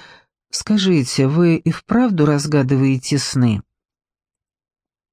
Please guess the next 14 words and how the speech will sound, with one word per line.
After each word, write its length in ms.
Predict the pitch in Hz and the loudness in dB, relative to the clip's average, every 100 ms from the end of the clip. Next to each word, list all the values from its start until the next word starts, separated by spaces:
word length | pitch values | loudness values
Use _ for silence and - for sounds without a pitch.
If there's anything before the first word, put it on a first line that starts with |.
| _ _ _ _ _ _ _ _ _ _ _ _ _ _ _ _ _ _ _ _ _ _ _ _ - | _ _ _ _ _ _ _ _ _ _ _ _ _ _ _ _ _ _ _ _ _ _ _ _ 0
К 80 | |
утру 300 | 233 220 330 | 0 2 4
на 160 | 370 311 | 4 2
телефоне 640 | 269 233 220 269 254 233 | 2 0 2 2 2 2
у 140 | 220 208 | 2 2
Ильи 400 | 190 180 180 277 | 4 2 2 0
оказалось 540 | 269 190 196 226 214 | 2 0 2 0 -2
пять 280 | - 185 127 | 0 0 0
сообщений 760 | - 135 127 - 226 233 240 - | 0 0 0 -2 0 2 0 0
от 200 | 143 139 | -2 0
Лены 320 | 147 196 214 | 0 2 0
почти 480 | 214 143 - - 214 | 0 -4 -4 -2 0
одинакового 800 | 208 180 170 147 139 160 151 156 | 0 0 2 0 0 0 0 0
содержания. 800 | - 143 147 127 120 95 - | -2 -2 -2 0 0 -2 -6